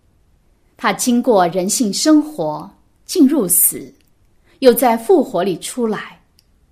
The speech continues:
在复活里，照着他的神性，他仍然是神的儿子。但不仅如此，他也具有借着成为肉体而得着的人性。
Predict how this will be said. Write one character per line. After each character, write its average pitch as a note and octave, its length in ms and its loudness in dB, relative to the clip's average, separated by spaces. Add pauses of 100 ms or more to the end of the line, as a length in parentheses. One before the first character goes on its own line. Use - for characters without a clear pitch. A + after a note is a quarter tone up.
(1040)
在 F3+ 240 0
复 D#4+ 180 -2
活 F#3 240 -4
里， D#3 400 -10 (320)
照 A3+ 200 2
着 G3 280 -2
他 A3+ 220 -10
的 F#3 120 -4
神 F3 320 -6
性， - 480 -2 (380)
他 E4 260 -2
仍 G#3 360 0
然 G3 320 -2
是 - 240 -2
神 D#3+ 260 -6
的 D#3 80 -12
儿 D#3 300 -14
子。 - 280 -6 (1700)
但 F#3+ 200 -2
不 D#4 160 -2
仅 E3+ 240 -4
如 D#3+ 160 -6
此， C#3+ 420 -6 (520)
他 G#3 320 -2
也 G#3 200 -4
具 C4+ 300 -2
有 D3+ 340 -6 (120)
借 A#3 220 0
着 E3+ 280 -4
成 G3+ 280 -8
为 G3+ 120 2
肉 A3 340 -4
体 - 360 -14
而 D#3+ 160 -10
得 D#3 220 -10
着 D#3 160 -12
的 D3 140 -16
人 C#3+ 280 -16
性。 D3 420 -6